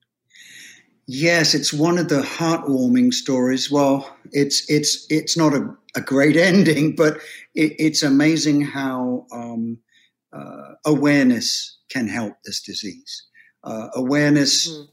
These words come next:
Speaker 1: in this instance was not so much money. It was every,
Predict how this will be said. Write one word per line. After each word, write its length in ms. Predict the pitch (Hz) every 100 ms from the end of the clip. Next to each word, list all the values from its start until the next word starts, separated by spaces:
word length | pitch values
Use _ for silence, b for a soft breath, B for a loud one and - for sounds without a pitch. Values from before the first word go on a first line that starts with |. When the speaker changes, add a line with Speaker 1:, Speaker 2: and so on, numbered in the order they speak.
| -
Speaker 1:
in 180 | 131
this 500 | 123 180 202 - - -
instance 560 | 135 117 - 117 123 -
was 180 | 127 143
not 180 | 156 -
so 100 | 135
much 320 | 123 123 131
money. 420 | 143 147 92 - b b b b _
It 200 | 151 147 139
was 560 | 143 135 - - - -
every, 340 | 175 190 202